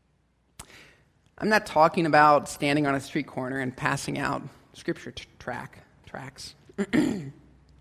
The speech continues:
Or walking up to a stranger and saying, "Do you know Jesus Christ? I can introduce you to Jesus Christ." No, I'm not talking about that.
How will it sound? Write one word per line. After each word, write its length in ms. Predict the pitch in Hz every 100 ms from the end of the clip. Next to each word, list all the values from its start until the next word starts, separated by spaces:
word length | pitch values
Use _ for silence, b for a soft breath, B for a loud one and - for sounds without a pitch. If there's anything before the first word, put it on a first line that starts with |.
| - B B B B
Or 100 | 220
walking 380 | 208 190 214 196
up 120 | 196
to 120 | - 202
a 40 |
stranger 580 | - - 147 147 143 143
and 160 | 147 139
saying, 300 | - 147 139
"Do 100 | 139
you 80 |
know 120 | 156 160
Jesus 380 | 143 147 -
Christ? 520 | - 151 160 180 - - - - B B B B -
I 140 | 147
can 180 | 151 175
introduce 500 | 151 147 147 190 214
you 80 | 135
to 80 | 123
Jesus 440 | 123 135 123 123
Christ." 520 | - 131 139 165 - - - - - - - B B B B B
No, 160 | - 160
I'm 160 | 165 190
not 180 | 185
talking 360 | - 190 180 165
about 300 | 156 151 -
that. 400 | 135 123 113 -